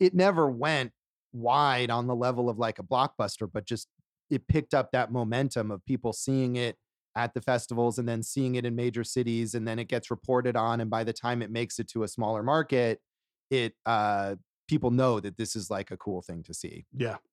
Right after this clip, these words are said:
Speaker 1: Uh, so, uh, had you seen this movie before?
Speaker 2: Yeah, I actually took a class in college on Spike Lee and Steven Soderbergh, like, a major figures class.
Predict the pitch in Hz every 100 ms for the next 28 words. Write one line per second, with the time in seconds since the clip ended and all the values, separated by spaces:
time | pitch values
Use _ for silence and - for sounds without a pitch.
0 | _ _ _ _ _ - 131 123 120 117
1 | - 139 123 123 120 - - 120 143 156
2 | 175 208 220 233 269 277 302 294 - -
3 | - 131 131 160 180 147 127 143 170 180
4 | - 170 151 151 135 - - 120 151 -
5 | 113 - 117 120 123 117 113 - _ _
6 | _ - 113 107 - 120 113 120 107 107
7 | - 110 107 - 107 113 117 120 117 107
8 | 110 107 120 - 107 117 120 - 139 147
9 | 165